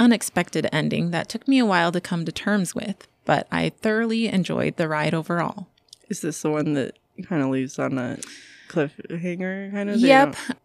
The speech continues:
Speaker 1: This book, I think, will upset some readers in the way that it ends,
Speaker 2: Mm.
Speaker 1: but ultimately, I think it is a good read.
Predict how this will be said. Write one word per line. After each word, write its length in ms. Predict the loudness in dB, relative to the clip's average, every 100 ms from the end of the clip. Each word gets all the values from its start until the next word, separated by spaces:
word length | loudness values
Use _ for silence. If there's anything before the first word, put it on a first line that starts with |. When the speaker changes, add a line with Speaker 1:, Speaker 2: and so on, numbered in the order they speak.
| _
Speaker 1:
This 280 | -2 2 2
book, 280 | 6 4 6 2
I 100 | 2
think, 340 | 4 2 2
will 560 | 2 2 2 0 -4 -8 _ _
upset 540 | -2 -2 0 2 0
some 240 | 0 0 2
readers 460 | 2 0 0 -4
in 160 | 0 2
the 80 | 2
way 200 | 0 0
that 180 | 0 0
it 140 | 0
ends, 440 | 0 2 0 -2 -8 -6
Speaker 2:
Mm. 140 | 0
Speaker 1:
but 400 | 2 4 2 -2 -6
ultimately, 800 | -4 -2 2 0 2 -2 0 -2
I 180 | -2 -4
think 340 | -4 -6 -6 -8
it 420 | -4 -4 -4 -10 -12 _
is 520 | -2 0 -2 -4 -8 -8 0
a 120 | 4
good 180 | 4 2
read. 540 | -2 -2 -2 -2